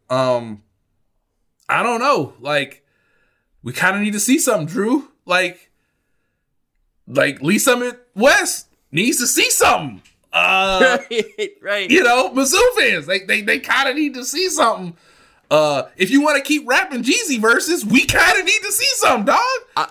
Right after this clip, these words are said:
Speaker 2: that's great, though. I would say, I would say keep doing that regardless, and then also play quarterback if possible.
Speaker 1: Yeah, at a high level. <laughs>
Speaker 2: At a high level, please. Th-, so this is, uh, like, uh, to be, like, as clear as I can, you know, the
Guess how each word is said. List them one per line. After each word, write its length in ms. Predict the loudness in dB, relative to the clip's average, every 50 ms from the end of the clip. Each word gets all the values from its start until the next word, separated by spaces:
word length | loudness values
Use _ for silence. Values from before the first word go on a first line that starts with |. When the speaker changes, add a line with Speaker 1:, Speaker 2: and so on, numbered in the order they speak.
| -8
Speaker 2:
that's 400 | -8 -4 -2 0 0 0 -2 -6
great, 420 | -12 _ -8 -6 -4 -4 -4 -6 -8
though. 120 | -8 -6
I 200 | -4 -2 -2 -4
would 140 | -4 -6 -10
say, 120 | -10 -8 -4
I 100 | 0 2
would 140 | 2 2 2
say 160 | 0 -2 -2
keep 240 | -2 -4 -10 -10 -8
doing 240 | -4 -4 -2 -2 0
that 200 | 0 -2 -2 -2
regardless, 720 | -6 -10 -8 -6 -4 -4 -4 -6 -8 -14 -14 -14 -14 -10 -8
and 220 | -6 -6 -6 -4 -2
then 400 | -2 -2 -2 -2 -6 -10 -14 -10 -6
also 340 | -4 -4 -4 -4 -6 -10
play 160 | -10 -10 -12 -12
quarterback 460 | -10 -12 -12 -10 -10 -10 -12 -12 -14
if 100 | -18 -18
possible. 520 | -16 -16 -16 -16 -20 -20 _ -20 -20 -20 _ -2
Speaker 1:
Yeah, 320 | 0 2 2 0 -2 -6 -14 _ _
at 120 | -2 0 0
a 60 | 0
high 160 | -2 -4 -6
level. 360 | -6 -8 -12 -20 -20 -20 -20 _ _ -2
<laughs> 760 | 0 0 0 0 -2 -4 -6 -8 -16 -14 -8 -8 -8 -4 0
Speaker 2:
At 80 | 0 0
a 60 | 0
high 140 | 0 -4 -8
level, 240 | -10 -10 -10 -4 -2
please. 260 | -2 -2 -2 -4 -10 -10 -10 -12 _ _ _ _ 0
Th-, 140 | 0 2
so 140 | 2 2 0
this 220 | 0 -2 -4 -6 -8
is, 220 | -12 -12 -14 -16 _ _ -12 -10
uh, 300 | -8 -6 -4 -2 -2 -4 -4 -6 -6
like, 180 | -6 -6 -6 -6 -6
uh, 180 | -6 -6 -6 -6 -8 -8
to 100 | -8 -6
be, 160 | -4 -2 0 0
like, 200 | 0 0 -2 -4
as 140 | -6 -8 -10
clear 200 | -10 -8 -6 -6
as 120 | -4 -2
I 200 | -2 -2 -2 -4
can, 400 | -6 -10 -12 -12 -12 -12 -12 -12
you 100 | -12 -10
know, 140 | -8 -8 -6
the 220 | -4 -4 -4 -6